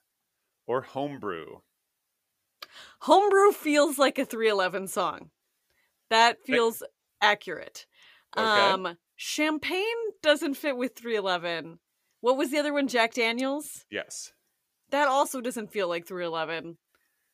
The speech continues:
Speaker 2: But I feel like the one that's furthest removed from this band is Champagne. So I'm gonna go with Champagne.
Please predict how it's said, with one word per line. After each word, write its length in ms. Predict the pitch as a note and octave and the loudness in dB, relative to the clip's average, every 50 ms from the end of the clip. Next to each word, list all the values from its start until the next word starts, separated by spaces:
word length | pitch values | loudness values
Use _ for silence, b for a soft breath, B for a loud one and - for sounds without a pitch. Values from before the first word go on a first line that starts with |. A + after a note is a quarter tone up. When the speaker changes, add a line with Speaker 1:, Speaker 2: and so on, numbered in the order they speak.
| _ _ - | _ _ -8
Speaker 2:
But 460 | F3 A#3+ A#3 G#3+ G#3 G3+ F#3 - - _ _ _ _ _ - | 0 4 6 6 6 6 4 0 -4 _ _ _ _ _ 2
I 120 | A3 A#3+ | 2 2
feel 240 | A#3+ - C4 C4+ C4+ | 2 2 0 2 2
like 260 | B3 B3+ A3 G#3 - | 2 2 0 0 0
the 100 | - A3 | -2 -2
one 200 | G#3 A3+ A#3 A3 | 0 0 0 0
that's 180 | G#3+ G#3 - - | -2 -6 -8 -8
furthest 480 | - B3 B3 B3+ B3 A#3 B3 B3 - | -4 -2 0 0 0 0 -4 -4 -4
removed 540 | A#3+ A3+ G#3+ G#3+ A3 G#3+ G#3 G3+ G3+ F#3+ - - _ _ _ _ _ _ _ _ _ _ _ - | -4 -2 -2 -2 -2 -2 -2 -4 -4 -6 -10 -18 _ _ _ _ _ _ _ _ _ _ _ -20
from 440 | - - - A#3+ B3 B3 A#3+ B3+ A3+ | -20 -6 2 4 4 4 4 4 4
this 220 | A3 A3 A3 - | 4 4 4 2
band 360 | - A3+ G#3 G3 F#3+ F3+ E3+ | 0 0 2 2 0 0 -2
is 140 | - F#3 F#3+ | -4 -6 -6
Champagne. 680 | - - G#3+ F#3+ E3 D3+ - - F#3 - - - F3+ - _ _ _ _ _ _ _ _ _ _ _ _ _ _ _ _ _ _ _ _ - | -4 -2 -2 -2 -2 -4 -6 -10 -10 -10 -10 -14 -18 -20 _ _ _ _ _ _ _ _ _ _ _ _ _ _ _ _ _ _ _ _ -8
So 180 | - - A3+ | -2 4 4
I'm 120 | A3+ A#3 B3+ | 4 6 4
gonna 140 | C4 C4+ | 2 2
go 120 | B3 C#4 C#4+ | 2 2 2
with 120 | C#4+ C#4+ | 0 0
Champagne. 760 | - - D4 C4+ C4 B3+ C4 B3+ A3+ A3 G#3+ G#3 G#3 G#3 G3+ | 0 0 0 0 0 0 -4 -4 -4 -4 -4 -6 -8 -12 -14